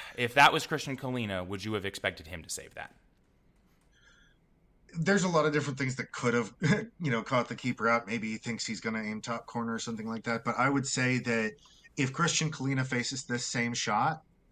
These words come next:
Speaker 2: Christian Kahlina palms this wide of the post. It's out for a corner for Charlotte at that point, but this is a relatively low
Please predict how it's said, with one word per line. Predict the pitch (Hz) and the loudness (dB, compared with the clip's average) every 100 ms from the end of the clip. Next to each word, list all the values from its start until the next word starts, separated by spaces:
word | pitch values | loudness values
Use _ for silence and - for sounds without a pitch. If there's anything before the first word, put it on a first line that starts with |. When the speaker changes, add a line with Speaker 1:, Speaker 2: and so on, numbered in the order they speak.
| _ | _
Speaker 2:
Christian | - 170 - 143 | -2 0 0 -2
Kahlina | 127 131 113 | 0 0 0
palms | - 113 110 107 | -2 -2 -2 -4
this | 101 | -6
wide | 110 110 | 0 0
of | 110 | 0
the | 101 | -4
post. | 110 98 90 - - - _ - - | -6 -6 -6 -10 -12 -16 _ -16 -4
It's | 180 | 2
out | 202 180 | 2 2
for | 156 | -2
a | 127 | -2
corner | 151 165 143 131 131 _ | 0 2 2 0 -2 _
for | - 127 | -6 -2
Charlotte | 135 117 117 113 | 0 0 0 -4
at | 110 | -4
that | 110 104 | -4 -6
point, | - 110 110 - | -10 -10 -10 -4
but | 117 107 - _ - - _ - - | -2 -2 -6 _ -20 -20 _ -12 -4
this | 127 | -2
is | 139 | 2
a | 135 | 0
relatively | 120 127 135 135 131 123 | 2 2 2 0 0 0
low | 113 117 113 110 110 | 2 2 2 0 -4